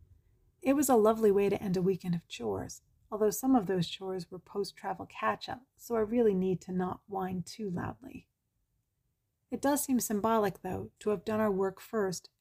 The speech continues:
and then have saved the sweet taste of summer for the end of the day. Because at the end of the day, we live where we now live, so we can have relatively easy access to this sort of thing, which is what we want to be doing with our time.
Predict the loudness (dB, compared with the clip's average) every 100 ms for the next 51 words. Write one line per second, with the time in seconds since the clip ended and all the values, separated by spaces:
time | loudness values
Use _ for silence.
0 | -8 -4 -2 -2 -4 -10 -4 0 0 -2
1 | -8 -8 -10 -10 -6 -6 -6 -10 -4 -2
2 | -2 -2 -4 -2 0 -2 -2 -4 -4 -4
3 | -6 -10 _ _ _ _ _ _ _ -8
4 | 0 2 2 2 0 2 0 -2 0 0
5 | -2 -6 _ _ _ -2 0 4 4 2
6 | 2 0 2 2 0 0 0 2 2 0
7 | -8 _ -14 -10 -8 -8 -4 -4 -2 -2
8 | -2 -4 -6 -4 -4 -4 -4 -4 -2 -4
9 | -6 -12 -12 -14 -14 -12 -14 -14 -14 -12
10 | -14 -18 _ _ _ _ _ _ -2 0
11 | 0 0 -2 -2 -2 -2 -4 -6 -6 -2
12 | -2 -2 -4 -10 -20 -18 -14 -14 -16